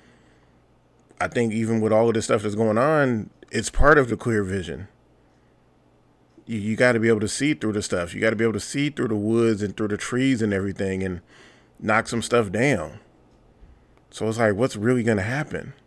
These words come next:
How are things really gonna, uh, affect and happen? So, man, if I'm telling you, I, I would probably cry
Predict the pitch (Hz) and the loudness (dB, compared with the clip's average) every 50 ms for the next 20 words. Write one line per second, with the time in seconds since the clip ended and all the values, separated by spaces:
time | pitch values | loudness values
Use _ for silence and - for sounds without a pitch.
0 | _ _ _ _ _ _ _ _ _ _ _ _ _ _ _ _ _ - - 117 | _ _ _ _ _ _ _ _ _ _ _ _ _ _ _ _ _ -6 0 2
1 | 127 131 127 - 120 123 120 107 92 95 101 113 120 120 123 107 110 110 104 107 | 2 2 2 2 0 -2 0 -2 -2 -4 -4 -2 -2 -2 -2 -2 -2 -2 -2 -2
2 | 98 92 92 76 80 - _ _ _ _ - - - - 95 101 101 82 - - | -2 -2 -4 -6 -10 -14 _ _ _ _ -20 -20 -14 -10 -10 -10 -10 -10 -12 -12
3 | - 98 - - - 120 117 - - 107 101 101 104 117 120 127 - - - - | -12 -12 -12 -6 -4 -4 -2 -2 -2 -4 -4 -2 -2 -4 -4 -4 -6 -8 -16 -18
4 | - - _ _ _ _ _ - - - _ _ _ _ _ _ _ _ _ _ | -18 -20 _ _ _ _ _ -20 -20 -20 _ _ _ _ _ _ _ _ _ _
5 | _ _ _ _ _ _ _ _ _ - - - 127 110 107 101 95 90 90 - | _ _ _ _ _ _ _ _ _ -10 -2 0 2 2 2 2 0 -2 -4 -6
6 | - 151 - _ _ _ _ _ _ _ _ _ _ _ _ _ _ _ _ _ | -10 -14 -18 _ _ _ _ _ _ _ _ _ _ _ _ _ _ _ _ _
7 | _ _ _ _ _ _ _ _ _ _ _ _ _ _ _ _ _ _ _ _ | _ _ _ _ _ _ _ _ _ _ _ _ _ _ _ _ _ _ _ _
8 | _ _ _ _ _ _ - 92 110 104 95 90 - - - 87 - 101 90 - | _ _ _ _ _ _ -8 -6 -4 -4 -4 -6 -8 -10 -10 -10 -8 -8 -8 -8
9 | - - - - 107 107 - 127 107 104 101 98 107 120 - - - 117 123 135 | -10 -10 -8 -6 -6 -4 -2 0 0 2 2 4 4 4 4 2 2 2 4 6
10 | 147 147 135 123 104 - - - 107 110 101 90 90 85 - - - - - - | 6 4 4 2 -2 -2 -2 0 0 0 0 0 -6 -8 -8 -6 2 4 4 6
11 | 113 110 92 80 76 - - - - | 6 4 4 2 0 -4 -8 -14 -20